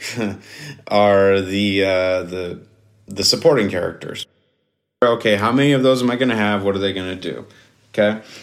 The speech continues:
and then you can work on your plot line in the basic frame of it,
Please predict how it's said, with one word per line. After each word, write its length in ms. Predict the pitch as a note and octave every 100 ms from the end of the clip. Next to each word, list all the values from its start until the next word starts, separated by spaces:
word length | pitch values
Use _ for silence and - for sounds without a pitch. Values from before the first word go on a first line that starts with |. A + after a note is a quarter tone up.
| -
and 180 | A#2+ A#2+
then 480 | D#3 D#3 C3 C#3 - - - - _ _
you 180 | - C3
can 260 | B2+ C3
work 300 | B2 C3+ C#3+
on 540 | B2 A2 G#2 G#2 G#2 G#2+
your 140 | A2
plot 560 | A2 - C3 C3 C3 -
line 640 | G#2+ G2+ G2 G2 F#2+ G2 - _ -
in 360 | A2+ A2 G2+ - _ -
the 80 |
basic 800 | G#2 - - B2+ C3+ B2+ A#2 G#2
frame 680 | - - G2+ G2 G2 G2 F#2+
of 220 | F2 E2+
it, 400 | E2+ C#2+ - -